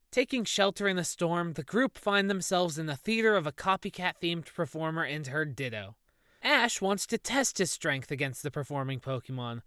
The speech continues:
while Team Rocket wants to steal it to impress their boss with fake Pokemon. As the group walks along a plain, a massive storm blows into the sky in literal seconds. Seeking shelter,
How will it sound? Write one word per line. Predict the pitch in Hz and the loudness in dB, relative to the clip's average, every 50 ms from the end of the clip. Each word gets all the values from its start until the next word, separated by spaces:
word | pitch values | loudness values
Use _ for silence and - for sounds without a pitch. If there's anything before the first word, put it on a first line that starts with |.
| _ _ _ _ | _ _ _ _
while | - - 165 | -2 -2 -2
Team | - - - 233 240 226 202 | -2 -2 -2 0 0 0 0
Rocket | 190 185 190 196 - - 190 - | 0 2 2 2 2 0 -2 0
wants | 170 170 156 - - | -2 -2 -4 -4 -6
to | - - | -8 -6
steal | 135 - - - 180 190 202 202 | -6 -6 -6 2 4 6 6 6
it | 208 185 | 4 2
to | - 165 160 | 0 0 -2
impress | 156 143 123 - 202 208 202 - - | -2 -2 -2 0 2 2 2 2 2
their | 180 190 180 170 | 4 6 4 6
boss | 143 160 156 160 175 175 - - | 4 4 4 6 4 4 2 -2
with | 139 123 - | -6 -8 -8
fake | - - - 160 156 160 - - | -8 -4 0 0 0 0 -2 -4
Pokemon. | - 160 147 131 - 131 120 120 113 113 113 113 - _ _ _ _ _ _ _ _ - - - - _ _ | -2 -2 -2 -2 -4 -8 -10 -10 -10 -10 -12 -14 -16 _ _ _ _ _ _ _ _ -20 -20 -20 -20 _ _
As | - 339 339 302 240 | 2 6 6 6 8
the | 226 254 | 6 4
group | 202 190 226 220 190 - | 6 8 6 6 8 8
walks | 202 190 180 - - - | 8 8 8 8 6 2
along | 196 180 175 170 160 156 | 2 4 4 2 2 0
a | 147 | -2
plain, | - - 202 208 190 165 156 156 165 - - | -2 0 2 4 4 4 2 0 -2 -4 -4
a | - 180 | -2 -2
massive | 170 180 196 226 262 269 262 - - 240 196 | -2 0 2 4 4 4 4 4 2 0 0
storm | - - - - 220 202 185 170 160 156 | 0 0 4 6 8 8 8 6 4 2
blows | 151 170 202 247 247 247 240 214 170 | 2 6 8 10 10 10 10 10 8
into | 208 208 185 196 185 | 4 0 -2 0 0
the | 180 165 | 0 0
sky | - - - 190 170 175 175 175 | 0 2 2 4 6 8 8 8
in | 175 160 147 147 151 | 6 4 0 -2 0
literal | 156 185 202 208 202 190 170 | 2 4 4 6 6 4 4
seconds. | - - 160 131 - - 120 104 101 107 - - - _ _ _ _ _ _ _ _ | 2 0 0 -2 -2 -4 -8 -8 -8 -10 -14 -16 -18 _ _ _ _ _ _ _ _
Seeking | - - - 349 311 - - 196 170 | -6 4 8 8 8 8 6 0 -2
shelter, | 151 - - 190 170 151 - - 120 107 98 | 0 4 4 6 4 4 2 -4 -8 -8 -10